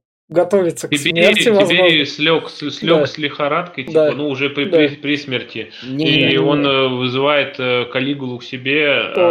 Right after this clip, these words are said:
Speaker 2: а, ну,
Speaker 1: ну,
Speaker 2: приходит,
Speaker 1: вся
Speaker 2: такая
Speaker 1: сем-,
Speaker 2: уже понимает,
Speaker 1: всем
Speaker 2: что его почти нет.
Speaker 1: вс-, все пришли смотреть, ну, когда же он умрет, раз он готовится умирать, там,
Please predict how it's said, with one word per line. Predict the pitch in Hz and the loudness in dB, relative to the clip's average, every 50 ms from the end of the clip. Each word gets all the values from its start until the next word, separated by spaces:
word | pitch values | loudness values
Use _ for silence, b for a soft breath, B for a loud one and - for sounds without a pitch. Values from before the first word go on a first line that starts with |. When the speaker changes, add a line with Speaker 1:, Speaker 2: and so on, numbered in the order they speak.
| 170 117 117 | 2 0 -4
Speaker 2:
а, | |
ну, | 120 - | -8 -8
Speaker 1:
ну, | - | -6
Speaker 2:
приходит, | - - 208 214 226 - - | -2 0 2 4 4 4 2
Speaker 1:
вся | - - 262 262 | 2 2 4 4
Speaker 2:
такая | 254 262 | 4 4
Speaker 1:
сем-, | 269 254 247 | 4 4 2
Speaker 2:
уже | 233 208 | 2 0
понимает, | 214 277 269 269 - 147 277 | -2 -2 -2 0 2 2 4
Speaker 1:
всем | 269 247 165 | 4 2 2
Speaker 2:
что | 127 127 | 0 -2
его | 123 | -4
почти | 127 135 131 - - - 127 | -6 -6 -8 -8 -10 -12 -12
нет. | 127 120 110 - | -10 -8 -8 -8
Speaker 1:
вс-, | - - - | -8 -8 -8
все | - - - 247 247 | -6 0 2 2 2
пришли | 214 214 196 185 - 214 208 202 | 2 0 -4 -4 0 0 0 0
смотреть, | 202 - 190 180 175 214 220 302 320 - - | 0 0 -2 -2 0 2 2 0 0 -2 -6
ну, | 180 143 | -6 -2
когда | - 180 175 180 190 175 | -2 -2 0 2 2 2
же | 151 165 | 2 2
он | 160 156 | 0 0
умрет, | 160 160 160 165 190 240 247 202 | 0 -2 0 2 2 2 2 0
раз | 175 165 - - | -2 -2 -2 -4
он | 160 151 151 143 143 139 | -6 -6 -6 -8 -10 -4
готовится | 143 156 147 156 165 147 143 143 - 151 | -2 -2 0 0 0 0 0 -2 -6 -8
умирать, | 143 147 151 156 170 208 220 214 - - | -8 -6 -2 0 0 0 0 -2 -6 -10
там, | - 143 135 123 | -10 -10 -10 -12